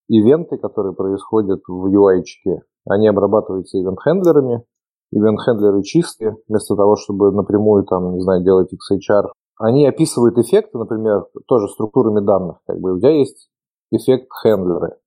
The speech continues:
которые уже делают грязную работу. В конце обычно эфе-, один из эффектов — это промутировать централизованную баску.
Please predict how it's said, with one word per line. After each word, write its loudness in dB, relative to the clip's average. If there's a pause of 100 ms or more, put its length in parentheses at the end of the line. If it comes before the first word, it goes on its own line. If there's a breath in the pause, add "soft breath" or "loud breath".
(380)
которые 0
уже -2
делают 4
грязную 2
работу. -2 (420)
В -20
конце 0
обычно -2
эфе-, -2
один 2
из 2
эффектов — -2
это 0
промутировать -2 (280)
централизованную 0
баску. -4